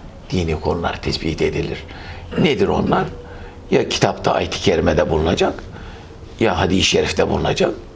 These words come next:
ya icma-i ümmette bulunacak, yahut da müştehidin-i kiramın,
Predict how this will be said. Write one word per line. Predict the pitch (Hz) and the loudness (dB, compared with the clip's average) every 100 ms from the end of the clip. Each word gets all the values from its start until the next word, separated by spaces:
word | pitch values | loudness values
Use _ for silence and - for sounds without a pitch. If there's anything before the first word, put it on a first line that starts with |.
| - - - - - | -16 -16 -12 -4 0
ya | 101 | 2
icma-i | 110 95 95 90 | 2 2 2 2
ümmette | 90 85 78 - 92 | 4 2 2 2 2
bulunacak, | 85 78 - 320 - | 2 2 2 0 2
yahut | - - - | 0 0 0
da | - 381 - - - - - - - | 0 0 -4 -12 -14 -14 -14 -14 -6
müştehidin-i | - - - 85 113 101 | -2 2 2 4 4 4
kiramın, | - - 151 185 285 | 2 2 4 4 2